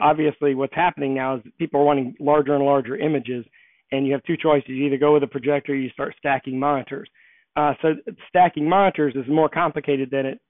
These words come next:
than, than it probably should have been over the years, simply because we have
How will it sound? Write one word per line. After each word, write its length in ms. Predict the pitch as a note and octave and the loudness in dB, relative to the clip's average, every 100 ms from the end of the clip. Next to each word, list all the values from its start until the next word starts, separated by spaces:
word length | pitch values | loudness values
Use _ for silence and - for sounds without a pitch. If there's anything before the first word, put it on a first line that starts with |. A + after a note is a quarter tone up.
| _ - | _ -8
than, 320 | C3+ C#3+ C#3+ - | -4 -2 -2 -2
than 240 | D3 D3+ - _ - _ - | -2 0 -2 _ -20 _ -4
it 160 | D#3+ - - - | -4 -6 -12 0
probably 380 | E3+ E3 D3 B2 | 2 2 0 0
should 140 | G#3 F3 | 0 0
have 140 | D3 | 2
been 140 | D3 D3 | 2 0
over 180 | C3+ | -2
the 80 | C3+ | -4
years, 260 | C3+ C#3 C3+ _ - _ - | -2 -4 -6 _ -20 _ -2
simply 200 | G#3 F3+ | 2 2
because 320 | D#3+ D#3+ D3 | 0 0 0
we 140 | C#3 C#3+ | 0 0
have 180 | C#3+ | -2